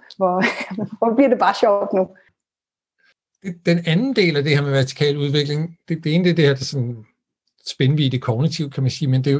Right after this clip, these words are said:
Speaker 2: det, det handler også meget om følelsesmæssig modenhed, altså, øh, hvordan man gennem livet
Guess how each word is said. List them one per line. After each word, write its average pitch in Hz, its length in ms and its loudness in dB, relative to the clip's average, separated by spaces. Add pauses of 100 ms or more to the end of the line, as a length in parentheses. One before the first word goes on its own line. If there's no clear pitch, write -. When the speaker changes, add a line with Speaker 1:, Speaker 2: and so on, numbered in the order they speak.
(140)
Speaker 2:
det, 139 200 -6
det 139 100 2
handler 131 200 2
også 170 180 0
meget 190 200 2
om 143 60 0
følelsesmæssig 156 840 0
modenhed, 135 460 2
altså, 110 520 -4 (360)
øh, 160 60 -14 (800)
hvordan 127 340 0
man 143 160 -2 (720)
gennem 160 200 4
livet 156 420 4